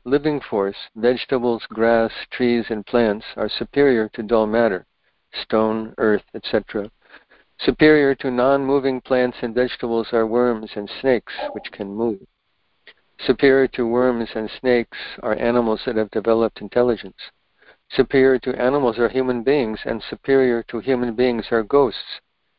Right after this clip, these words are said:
because they have no material bodies. Superior to ghosts are the Gandharvas, and superior to them are the Siddhas. Superior to the Siddhas are the Kinnaras,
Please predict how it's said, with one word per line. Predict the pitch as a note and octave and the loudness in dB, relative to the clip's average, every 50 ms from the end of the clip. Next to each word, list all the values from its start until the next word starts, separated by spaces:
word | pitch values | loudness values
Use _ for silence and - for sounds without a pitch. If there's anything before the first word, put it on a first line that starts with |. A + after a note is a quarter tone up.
| _ _ - | _ _ -4
because | C3+ A#2+ C#3+ C#3 B2 - | -2 2 2 2 2 2
they | C#3+ C3+ | 0 0
have | A2+ B2+ C3 B2+ - - | 2 2 0 0 0 0
no | C3 B2 B2 | -2 -2 -2
material | B2 A#2+ - - B2 A#2+ A#2 | -2 -4 -4 -2 0 0 0
bodies. | G#2 A#2 A#2+ A#2+ B2+ A#2 G2 G2 - - - _ _ _ _ _ _ _ _ _ _ _ _ _ _ _ _ - | 2 2 2 2 2 0 -4 -8 -10 -18 -18 _ _ _ _ _ _ _ _ _ _ _ _ _ _ _ _ -6
Superior | - D3 B2+ - D#3 D3 D3 D3 C#3+ C3+ | -4 -4 -2 2 2 4 4 4 2 2
to | - C#3+ C3 | 0 -4 -2
ghosts | A#2+ C#3 D3 D3+ D3 C3+ - - - | 0 2 4 4 2 2 -2 -6 -8
are | C3 C3 | -6 -4
the | A#2+ B2+ | -2 -2
Gandharvas, | A#2+ A2 A#2+ A#2 A#2 A#2 A#2 A#2+ A#2+ C3 B2+ G#2+ G2+ G#2+ - - - _ _ _ _ _ _ _ _ _ _ - | -2 -2 -4 -6 -6 -4 0 2 2 2 2 -2 -6 -12 -12 -20 -20 _ _ _ _ _ _ _ _ _ _ -2
and | - A#2+ B2+ B2+ | 0 0 0 0
superior | - - C#3+ - - C#3 C3 C3 C3 B2+ | -2 -4 -6 -2 0 2 4 4 2 2
to | A#2+ - C#3 B2 | 0 -2 -2 0
them | A#2 A#2+ A#2 A2 A2 | 2 2 2 0 -2
are | - - A2 | -6 -6 -4
the | G#2+ A#2 | -4 -4
Siddhas. | - - - C#3+ B2+ A2+ A2 G#2+ F#2+ G2 - - - _ _ _ _ _ _ _ _ _ _ _ _ - | -2 0 0 -2 0 0 -4 -6 -6 -6 -10 -16 -20 _ _ _ _ _ _ _ _ _ _ _ _ -8
Superior | - - A#2+ - - A#2+ A#2+ B2 B2+ | -4 -2 -2 0 2 4 4 4 2
to | - - C3 | 2 0 0
the | B2 B2+ | 0 0
Siddhas | - - D#3 D3 C3+ C3 C#3 C3 A#2+ - | 0 2 0 0 2 2 0 0 2 0
are | C#3 | -2
the | B2 B2+ B2+ | 0 0 -2
Kinnaras, | - - D3+ D3+ D3 C3 A2+ G#2+ F#2+ G2 - - - | -2 -2 0 2 2 2 2 2 -2 -4 -8 -14 -20